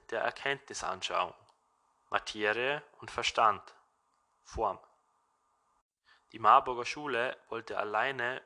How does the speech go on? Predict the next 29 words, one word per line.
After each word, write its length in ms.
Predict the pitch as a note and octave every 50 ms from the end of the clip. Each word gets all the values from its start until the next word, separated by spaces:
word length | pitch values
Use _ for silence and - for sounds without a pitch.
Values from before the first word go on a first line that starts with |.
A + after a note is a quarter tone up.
| _ -
über 200 | A#2 A2+ A2 G#2+
Begriffe 800 | G2 - A2+ - A#2+ A#2 C#3 C#3 - - - A#2 A#2+ B2 - - -
und 160 | A2+ - -
die 60 | A2
Mathematik 840 | G#2+ G2+ G2 - - G2 G2+ F#2+ F#2+ G2+ G#2 - - B2+ - - - - -
zu 160 | - - -
Erkenntnissen 720 | G2+ - - - G#2 G2+ G#2 - - A#2 A2+ - - A#2
kommen. 340 | - - G2+ G2 F#2 F#2 - - - - - _ _ _ _ _ _ _ _ _ _ _ _ _ _ _ _ _ _ _ _ _ -
Die 100 | - -
Außenwelt 720 | B2 D3 E3+ - - A#2 G#2+ G#2 G2+ A#2 - - - -
wird 180 | - G2+ - -
demnach 500 | C3 C#3 D3+ C3+ G#2+ G2+ G#2+ B2+ - -
durch 160 | - - -
das 200 | - - - -
Bewusstsein 800 | - A2+ A2 A#2+ C#3+ - - - - G2+ G2 G#2 A2+ C3 C#3 C3+ -
erkannt. 520 | - B2 - - A#2+ G#2 F2+ - - - - _ _ _ _ _ _ - - _ _ - - _ _ _ _ _ _ _ - -
Hier 280 | - - E3+ F3+ F#3
erkennen 500 | - C3 - - - C3 C3 C3 B2 A#2
wir 180 | A#2+ A2+ - G#2
auch 160 | G#2+ B2 -
den 160 | - - A#2
Unterschied 640 | - - A#2 A#2+ - B2+ - - - D3+ D#3+ - - - -
zwischen 380 | - - - G#2+ - - A#2 A2
der 120 | A2 G#2
badischen 680 | - - F2+ F#2 - - B2+ - - - C#3 D3 D#3+ F3 - _ _ _ _ _ -
und 160 | B2+ A#2+ -
der 80 | A2+ A2+
Marburger 560 | G#2+ G2+ F2 G2 G#2+ - B2 B2+ B2 C3 C3
Schule. 400 | - - B2 A#2 A2 G2+ G#2